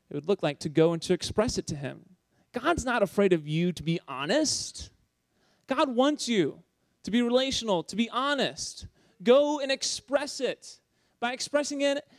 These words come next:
you are trusting in his power and character. You're trusting in his sovereignty and goodness. In moments of fear, we need to be relational with God,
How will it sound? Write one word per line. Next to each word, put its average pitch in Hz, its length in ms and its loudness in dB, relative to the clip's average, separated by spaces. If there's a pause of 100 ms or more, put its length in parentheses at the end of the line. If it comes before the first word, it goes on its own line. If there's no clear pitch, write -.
(120)
you 262 180 2
are 285 160 0
trusting 254 840 -2
in 240 340 -6
his 254 420 -10
power 269 460 -2
and 247 180 -10
character. 262 640 -4 (500)
You're 247 100 2
trusting 269 560 0
in 262 100 4
his 262 180 4
sovereignty 247 760 0 (220)
and 214 240 0
goodness. 254 840 -2 (1120)
In 208 140 0
moments 254 340 2
of 196 120 2
fear, 240 260 -2
we 214 100 -2
need 220 160 -4
to 202 80 -10
be 196 140 -4
relational 214 680 -4
with 175 200 -10
God, 165 340 -6